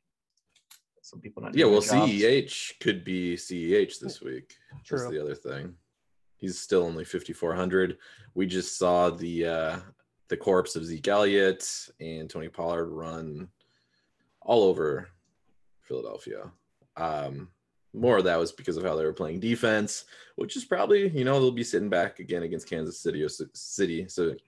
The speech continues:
Speaker 2: C E H could be C E H this week. Uh,
Speaker 3: Zeke
Speaker 2: but
Speaker 3: looked
Speaker 2: over-
Speaker 3: good.
Speaker 2: What's that?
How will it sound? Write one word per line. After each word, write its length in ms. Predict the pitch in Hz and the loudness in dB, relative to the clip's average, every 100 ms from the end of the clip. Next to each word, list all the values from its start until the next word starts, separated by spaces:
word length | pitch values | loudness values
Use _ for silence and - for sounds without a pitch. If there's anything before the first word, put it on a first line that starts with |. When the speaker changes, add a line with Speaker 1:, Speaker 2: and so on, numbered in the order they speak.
| _ | _
Speaker 2:
C 260 | - 117 101 | -12 -4 2
E 60 | 90 | 2
H 220 | 82 - | 2 -2
could 120 | 82 | -8
be 80 | 73 | -8
C 280 | - 67 60 | -10 -10 -8
E 40 | |
H 180 | 58 - | -10 -12
this 180 | - - | -14 -12
week. 300 | 67 65 _ _ - _ - | -12 -12 _ _ -20 _ -2
Uh, 140 | 98 | 2
Speaker 3:
Zeke 80 | 226 | 4
Speaker 2:
but 100 | - | 6
Speaker 3:
looked 200 | 381 160 | 6 4
Speaker 2:
over- 100 | - | -2
Speaker 3:
good. 420 | 135 165 143 139 _ _ _ _ _ _ - | -2 -2 -2 -10 _ _ _ _ _ _ -4
Speaker 2:
What's 180 | 104 120 | 0 2
that? 220 | - | 2